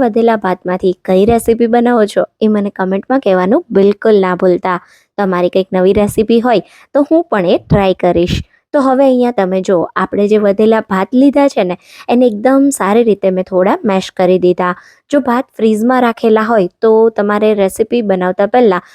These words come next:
થોડી વાર એને બહાર કાઢી લેવાના, જેથી રૂમ ટેમ્પરેચર પર આવી જાય. હવે આપણે આની અંદર ઉમેરી દઈશું એક ચોથાઈ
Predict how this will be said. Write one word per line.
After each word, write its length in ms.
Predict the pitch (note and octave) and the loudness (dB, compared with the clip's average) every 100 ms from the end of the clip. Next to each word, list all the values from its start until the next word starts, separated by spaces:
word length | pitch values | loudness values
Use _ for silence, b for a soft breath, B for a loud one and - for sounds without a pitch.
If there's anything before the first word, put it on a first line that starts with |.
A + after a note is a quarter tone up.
| b - | b -2
થોડી 200 | C#4 C4+ | 0 2
વાર 100 | A#3 F#3+ | 2 0
એને 140 | F3 A#3 C4 | -2 -2 -2
બહાર 180 | G#3 F3 - | -2 -4 -4
કાઢી 260 | F3 F3 F3+ | -4 0 0
લેવાના, 360 | F3+ F3+ F3 F3+ B _ | 0 0 -2 -6 B _
જેથી 300 | G3 G3+ C4+ G#4+ | -4 0 2 2
રૂમ 240 | G#3 G3+ G3+ | 2 0 0
ટેમ્પરેચર 500 | F3+ F3+ F3 - E3+ - | -2 -2 -4 -4 -6 -2
પર 100 | C#4+ - | -2 -2
આવી 320 | G#3 F#3 F3 - | -2 -2 -4 -6
જાય. 200 | - F3 F#3 _ _ _ _ _ _ - | -2 -2 -2 _ _ _ _ _ _ -8
હવે 260 | C4+ D4+ D#4+ | -2 2 2
આપણે 260 | D4+ C4 | 0 0
આની 220 | A#3+ A#3+ | 0 0
અંદર 200 | A3+ A3+ A#3 | 0 0 0
ઉમેરી 300 | G3 A3 A#3+ G3+ | 0 0 0 0
દઈશું 420 | F3 E3+ - - B B B B _ - | 0 0 0 -2 B B B B _ -4
એક 160 | D#4 _ - | -4 _ -2
ચોથાઈ 500 | C4 B3 C4 C4+ | -2 -2 -2 -2